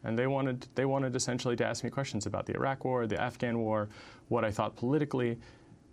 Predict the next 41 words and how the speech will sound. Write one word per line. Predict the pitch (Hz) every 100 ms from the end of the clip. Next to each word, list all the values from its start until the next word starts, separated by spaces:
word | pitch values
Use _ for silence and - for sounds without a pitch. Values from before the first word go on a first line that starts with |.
| 123
They | 156
didn't | 151 123
ask | 117 117
me | 110
anything | 143 131 107
about | 95 90
terrorism. | 95 90 95 156 160 -
They | 101
didn't | 98 95
ask | 95
me | 104
anything | 95 90 95 95
about | 92 90 -
smuggling | - 104 95 101 131 143
or | 98 95
drugs | 98 98 101 131
or | 95 90
any | 147 151
of | 143 131
the | 113
customs | - 117 - 113 110
things | - 110 104 101
that |
you | 104
would | 110
expect | 107 - 117 -
customs | 110 107 104 -
to |
be | 101
doing. | 98 117
They | 139
didn't | 117 98
ask | 98 -
me | 101
if | -
I | 95
had | 90 98
anything | 95 95 95
to | 95
declare | 87 - 95 95
about | 92